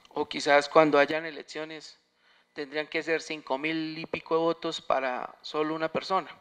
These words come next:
Ahí está el pensamiento de cada quien y la libertad de expresión, su,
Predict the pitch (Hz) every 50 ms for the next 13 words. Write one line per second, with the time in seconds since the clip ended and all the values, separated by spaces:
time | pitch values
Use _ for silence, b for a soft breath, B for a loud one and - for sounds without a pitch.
0 | _ _ - - _ _ _ _ b b b b b b b b b b b b
1 | b - - 131 135 143 143 147 151 143 - - 156 147 147 143 - 156 151 143
2 | 139 135 135 143 151 147 - 156 143 127 - - 135 139 139 - - - 170 170
3 | 156 - - - _ _ _ _ _ _ _ _ _ _ _ _ b b b b
4 | b b b b b - 139 139 135 131 131 135 131 139 131 - - - 131 135
5 | 139 143 143 139 143 - - _ _ _ _ _ _ _ _ _ _ _ _ _
6 | _ _ _ _ - - 143 139 - - - 131 127 - - 151 151 156 156 151
7 | 151 - - - 135 127 127 127